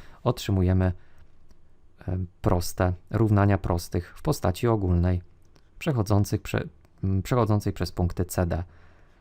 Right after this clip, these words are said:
Czyli pierwsze rozwiązanie wygląda tak. Lub drugie rozwiązanie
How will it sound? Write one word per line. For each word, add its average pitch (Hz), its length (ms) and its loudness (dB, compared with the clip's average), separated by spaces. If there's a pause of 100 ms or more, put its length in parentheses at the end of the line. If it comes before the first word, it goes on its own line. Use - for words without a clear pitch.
(200)
Czyli - 160 -6
pierwsze 110 500 0
rozwiązanie 92 600 0
wygląda 87 420 -4
tak. 101 560 -4 (3500)
Lub 104 560 0 (680)
drugie 127 360 2
rozwiązanie 90 800 0